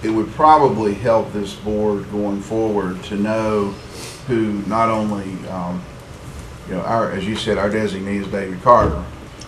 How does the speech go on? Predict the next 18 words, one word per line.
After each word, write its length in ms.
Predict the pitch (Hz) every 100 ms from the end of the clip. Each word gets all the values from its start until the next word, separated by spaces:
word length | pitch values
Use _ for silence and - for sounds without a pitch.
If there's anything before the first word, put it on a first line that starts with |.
| - -
All 180 | 101 98
right, 140 | 95 - - - - - - -
if 180 | 98
someone 600 | - 143 147 139 123 113 104 107
in 140 | 104
our 440 | 104 123 123 123 - - - - - - - 104
group, 340 | 107 98 92 - - - - - - - - -
and 140 | 98
we 60 | 101
need 200 | 113 104
to 40 |
know 140 | 101 104
who 120 | 107
that 200 | 104 90
someone 400 | - 107 104 101
is, 440 | 131 117 101 95
wants 380 | 98 113 123 120
information 840 | 113 98 101 107 110 - 95 92